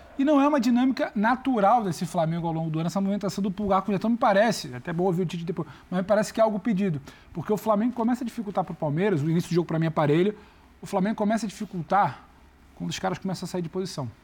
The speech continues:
e quando eles começam a desencaixar. Porque o Palmeiras tinha até um bom encaixe ali no início, as duas linhas de quatro, né? O Gomes pela direita, o Mike numa segunda linha, e quando começa a desencaixar, movimentar os caras da frente, esse desencaixe do Pulgar,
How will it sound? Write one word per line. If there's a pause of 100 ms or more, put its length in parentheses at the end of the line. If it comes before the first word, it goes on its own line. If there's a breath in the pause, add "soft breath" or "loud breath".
e
quando
eles
começam
a
desencaixar. (100)
Porque
o
Palmeiras
tinha
até
um
bom
encaixe
ali
no
início, (300 loud breath)
as
duas
linhas
de
quatro,
né?
O
Gomes
pela
direita,
o
Mike
numa
segunda
linha, (380 loud breath)
e
quando
começa
a
desencaixar,
movimentar
os
caras
da
frente,
esse
desencaixe
do
Pulgar,